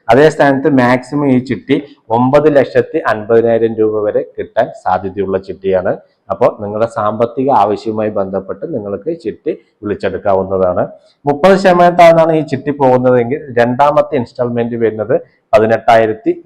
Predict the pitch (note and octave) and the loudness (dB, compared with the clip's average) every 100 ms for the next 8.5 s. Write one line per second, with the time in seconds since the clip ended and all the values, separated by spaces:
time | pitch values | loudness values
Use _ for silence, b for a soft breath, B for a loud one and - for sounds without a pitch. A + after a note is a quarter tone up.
0 | G#2+ G2+ G#2+ G#2 - - G2 F#2+ G#2 G#2 | -2 -2 0 -4 -4 -6 -6 -4 -4 -4
1 | G2 F2+ F#2 F2+ B2+ - b - A#2+ D3 | -4 -6 -4 -4 -4 -6 b -4 2 2
2 | D3+ A#2 D3 D3+ D#3+ D3 D3 C#3+ C#3 C3 | 2 0 2 2 2 0 2 0 2 0
3 | C3+ C3 C3 B2 - - A#2 G2+ B2 C3 | 0 -2 -2 -6 -10 -6 -4 -2 0 2
4 | C3 A#2+ B2+ A#2+ A#2+ A#2+ G#2+ A#2+ - b | 0 -2 -2 0 0 -2 -4 -2 -6 b
5 | b G2+ - C#3 D3 B2 - A2+ A#2 B2 | b -10 -2 0 2 0 0 -2 -2 -2
6 | G2 - G2+ F#2+ G2 A2 - G2+ G2 G2 | -8 -8 -6 -4 -4 -6 -8 -8 -8 -10
7 | F#2+ - G2+ F#2 F#2+ G2 F#2+ G2 F#2 - | -14 -16 -14 -12 -8 -6 -6 -6 -10 -8
8 | G2 F2+ E2+ D#3+ | -10 -10 -10 -10